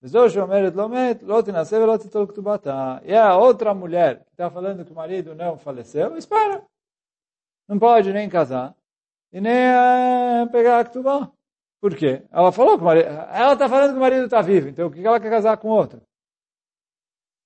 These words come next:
Então, o que é, o que que a nossa Mishnah tá falando, por enquanto? Depois a gente vai ver que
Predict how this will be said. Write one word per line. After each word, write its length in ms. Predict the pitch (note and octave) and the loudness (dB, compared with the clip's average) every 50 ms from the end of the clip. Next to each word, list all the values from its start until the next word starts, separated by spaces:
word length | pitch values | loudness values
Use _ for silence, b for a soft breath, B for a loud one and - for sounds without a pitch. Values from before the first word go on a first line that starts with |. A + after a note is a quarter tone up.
| _ - | _ -12
Então, 640 | D3 D3 C#3+ G#3+ A#3+ C4 B3+ A#3+ A#3 A3+ A3 G3+ | -6 0 2 4 6 6 6 4 4 2 0 -2
o 120 | E3+ - - | -6 -10 -14
que 180 | _ - G3+ | _ -2 0
é, 380 | A#3 A#3+ A#3 G#3+ G3 - - _ | 2 4 4 2 0 -2 -6 _
o 160 | _ _ _ | _ _ _
que 160 | - A3+ A#3+ | -14 -12 -12
que 160 | G#3+ - A3+ A#3 | -8 -4 -2 -2
a 220 | A3 G#3 G3+ F#3+ | 0 0 -2 -4
nossa 480 | F3+ F#3+ G3+ G#3 G#3 G3 G3+ G3 F#3+ F3 | -4 -4 -4 -4 -4 -4 -4 -6 -6 -6
Mishnah 480 | E3+ D3+ - - F3+ F3+ F#3 F#3 F3 | -8 -12 -18 -10 -6 -2 -2 -2 -2
tá 160 | - - D#3 | -2 -4 -4
falando, 600 | D3+ - D#3 C#3+ C#3 C#3 C3+ C#3 D3 F3+ A3 A3+ - _ _ _ _ _ _ _ _ _ _ _ _ | -2 -2 -2 0 0 0 -2 -2 -4 -8 -8 -8 -10 _ _ _ _ _ _ _ _ _ _ _ _
por 120 | - E3 D#3+ | -4 -4 -4
enquanto? 480 | D3+ C3 C3+ C3+ C3 C3 C3 D3+ F3+ | -4 -2 0 0 0 0 -2 -6 -8
Depois 260 | E3+ - - D3+ D#3+ | -8 -8 -8 -6 -6
a 40 | F#3 | -6
gente 120 | F3 C#3+ D3+ | -4 -2 0
vai 140 | D#3+ D3 | 0 2
ver 180 | C3+ E3 F3 D#3+ | 2 0 -2 -4
que 400 | - D#3+ D#3 D3+ C#3+ C3+ B2 - | -4 -4 -4 -4 -4 -4 -6 -10